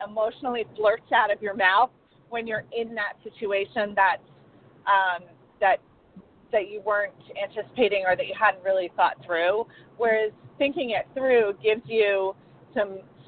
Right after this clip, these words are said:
a few little things that you know hopefully will come to your head, um, when you're in that situation instead of just emotionally responding and then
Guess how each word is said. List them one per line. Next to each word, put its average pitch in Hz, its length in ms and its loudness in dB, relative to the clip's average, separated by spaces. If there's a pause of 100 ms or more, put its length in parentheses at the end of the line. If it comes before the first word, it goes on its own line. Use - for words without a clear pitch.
a - 140 -16
few 277 180 0
little 240 280 2
things 233 300 -6
that - 140 -2
you 208 160 -12
know 214 600 4 (200)
hopefully 294 420 0
will 202 260 -10
come 202 220 -8 (1080)
to 254 60 -8
your 208 140 4
head, 214 440 2 (680)
um, 185 260 -4 (180)
when 220 200 -8
you're 202 200 -14
in 208 100 -14
that 175 260 -8
situation 196 500 -8
instead 127 340 0
of 190 80 2
just - 280 -10
emotionally 208 600 -2
responding 175 640 -2
and 180 120 -6
then 180 100 0